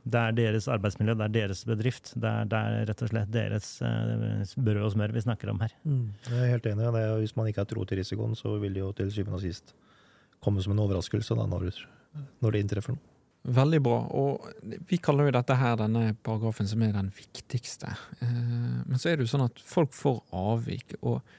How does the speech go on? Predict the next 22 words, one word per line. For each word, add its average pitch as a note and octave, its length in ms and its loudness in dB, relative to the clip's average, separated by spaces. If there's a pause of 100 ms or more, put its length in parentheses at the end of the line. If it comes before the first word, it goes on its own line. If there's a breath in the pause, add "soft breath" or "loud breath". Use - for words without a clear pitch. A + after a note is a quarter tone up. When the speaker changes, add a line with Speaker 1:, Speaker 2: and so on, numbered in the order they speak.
(300 soft breath)
Speaker 3:
hva G#3+ 200 2
er E3 260 2
egentlig C#3+ 600 0
typisk - 540 -2
avvik A#2 540 0
på A2 220 0
denne G2+ 500 0
paragrafen? - 800 -4 (680 soft breath)
Speaker 2:
Ja, A#2+ 60 4
det A#2 120 6
er G2+ 240 2
jo C3 340 4 (380)
i C3+ 100 -2
hovedsak G2 720 2
ofte - 300 -4
at - 80 -6
de G2 120 0
ikke F#2 140 -4
har F2+ 100 0
etablert F2+ 380 -2
denne G2 180 0
listen, C3+ 360 0